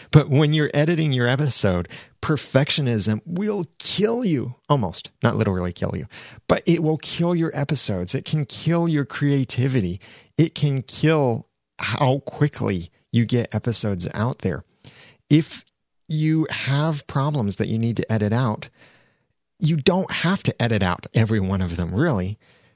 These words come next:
The best thing to really do is try to remove those things before you record them. So if you say, um,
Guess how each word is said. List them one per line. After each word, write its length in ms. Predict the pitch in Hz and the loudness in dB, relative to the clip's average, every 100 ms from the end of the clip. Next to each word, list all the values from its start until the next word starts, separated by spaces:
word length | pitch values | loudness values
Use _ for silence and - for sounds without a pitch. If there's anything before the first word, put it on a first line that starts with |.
| _ _ 269 | _ _ -6
The 120 | 165 | -2
best 420 | 135 147 143 - | 0 0 0 -2
thing 160 | 156 147 | -2 0
to 80 | 123 | 0
really 320 | 107 107 98 | 2 2 0
do 280 | 92 95 87 - | 0 -2 -2 -2
is 360 | 113 101 - - | -2 -2 -4 -10
try 340 | - 123 117 | -8 -4 -2
to 80 | 123 | 0
remove 440 | 131 110 104 98 - | 0 2 2 0 0
those 260 | 110 - | 0 0
things 460 | - 95 92 95 - - | -2 -2 0 -4 -8 0
before 840 | 139 135 - - 135 160 156 87 - _ _ | 2 2 -4 -6 -2 0 0 -2 -8 _ _
you 120 | 107 | -2
record 460 | 98 87 - 95 82 | 0 0 0 0 0
them. 180 | 71 - - - _ - | -6 -10 -16 -20 _ -4
So 220 | 135 135 | 0 0
if 180 | 135 160 | 0 -2
you 100 | 143 | 0
say, 360 | - 147 143 - | 0 0 0 0
um, 420 | 123 135 90 95 | 0 0 0 -4